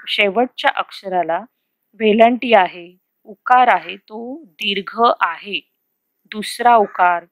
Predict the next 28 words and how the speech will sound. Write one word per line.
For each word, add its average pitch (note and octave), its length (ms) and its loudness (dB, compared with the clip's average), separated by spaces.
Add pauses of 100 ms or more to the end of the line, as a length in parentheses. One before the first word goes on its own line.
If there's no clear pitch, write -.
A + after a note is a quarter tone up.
(260)
किंवा A#3 220 4
दुसरी G#3+ 500 -4
वेलांटी F#3+ 500 0
दिली F#3 320 -6
आहे. E3 280 -4
म्हणजे E3+ 380 -20
तुम्हाला F#3+ 280 -6
काय G#3 260 0
लक्षात G#3 380 -12
ठेवायचंय, D#3+ 380 -20 (460)
कुठलाही B3 720 0 (100)
शब्द G#3 320 -4 (140)
तुम्हाला F#3+ 320 -2
लिहायचा F3 520 -10 (100)
असेल, E3 400 -20 (560)
त्या G#3+ 100 4
कुठल्याही A3 540 -2
शब्दामधला F#3 680 -4
शेवटच्या G#3+ 580 -8
अक्षराची F#3 720 -6
वेलांटी G3 680 -4
किंवा G#3+ 200 -16
उकार - 340 -6
दीर्घच F#3 640 -12
लिहायचा, E3+ 320 -6
म्हणजे E3+ 200 -14
दुसराच G3+ 560 -4
लिहायचा, D#3 380 -18